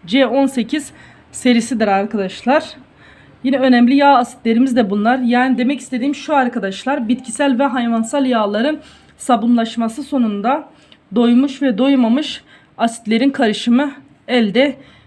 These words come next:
edilir sevgili arkadaşlarım. Bütün yağ asitleri çift sayıda karbon atomu içerir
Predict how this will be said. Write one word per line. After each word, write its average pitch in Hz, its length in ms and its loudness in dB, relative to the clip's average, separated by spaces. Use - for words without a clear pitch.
edilir 240 360 2
sevgili 208 420 -4
arkadaşlarım. 202 800 -4
Bütün 247 440 -2
yağ 262 300 2
asitleri 226 640 -4
çift 311 240 -6
sayıda 214 360 0
karbon 220 440 0
atomu 220 320 -4
içerir 240 440 -4